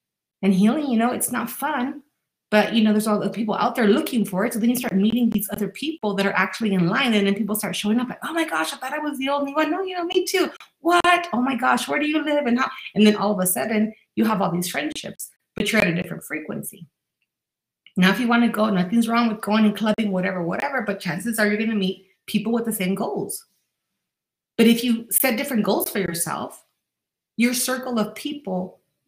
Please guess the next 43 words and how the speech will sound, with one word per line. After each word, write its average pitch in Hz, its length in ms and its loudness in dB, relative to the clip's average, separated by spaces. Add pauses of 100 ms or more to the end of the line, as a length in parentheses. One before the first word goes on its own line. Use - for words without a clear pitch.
(120)
who 254 100 2
have 240 200 2
the 214 80 2
same 214 280 4
goals 277 320 -4
are 196 160 0
also 160 240 -2
gonna 170 220 -6
show 196 200 -4
up. - 340 -8 (760)
That's 185 220 0
just 226 180 0
the 226 80 0
way 220 160 0
it 180 100 -2
works, - 380 -10
right? - 400 -4 (2000)
You 214 120 6
are 254 80 4
the 254 100 -2
sum 226 280 2
of 214 80 0
the 208 80 -4
five 220 320 -2
people 214 280 -4
that 190 160 -6
you 196 80 -6
hang 190 220 0
out 165 200 -2
with. - 140 -20 (840)
You 202 120 2
can 220 140 0
pick 214 180 0
it 226 80 0
apart 190 280 -2
if 175 140 -6
you 160 100 -6
want. - 240 -8 (340)
Go 175 100 2
for 175 180 -6
it. - 140 -20
Have 190 200 -2
fun. - 280 -10